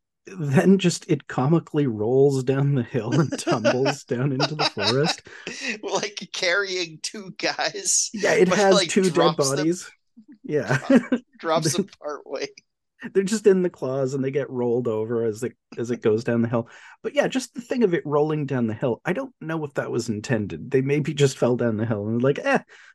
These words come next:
Speaker 1: we'll use it."
Speaker 2: <laughs>
Speaker 1: 'Cause this is a suit, right? This is another rubber suit.
Speaker 2: Yeah, and it's got, like, this big moving, like, really well-articulated tail.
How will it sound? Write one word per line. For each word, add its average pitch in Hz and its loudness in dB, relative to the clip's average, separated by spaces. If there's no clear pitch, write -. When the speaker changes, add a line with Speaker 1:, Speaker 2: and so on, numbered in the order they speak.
Speaker 1:
we'll 175 0
use 185 2
it." 90 -6
Speaker 2:
<laughs> - -
Speaker 1:
'Cause 240 -6
this - -2
is 143 -2
a 117 2
suit, - 0
right? 135 -8
This 240 -4
is 147 0
another 120 0
rubber 110 -2
suit. - -2
Speaker 2:
Yeah, 285 2
and 185 2
it's 202 -2
got, 220 -4
like, 190 -6
this 170 -10
big 190 -6
moving, 160 -8
like, 143 -2
really 123 -4
well-articulated 113 -4
tail. 120 -4